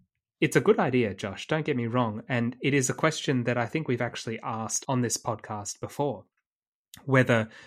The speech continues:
the intensification of chemotherapy in this resectable, uh, group of patients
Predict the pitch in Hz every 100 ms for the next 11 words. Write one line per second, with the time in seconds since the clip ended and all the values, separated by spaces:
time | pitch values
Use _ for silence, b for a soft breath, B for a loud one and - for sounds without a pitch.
0 | B B - 131 120 113 127 135 123 135
1 | 131 127 127 120 - 127 127 120 - 135
2 | 120 110 - 127 113 120 123 151 143 127
3 | 117 107 - 117 - 131 - 120 113 107
4 | - B B B B - 120 110 123 123
5 | 104 - 170 190 - 113 123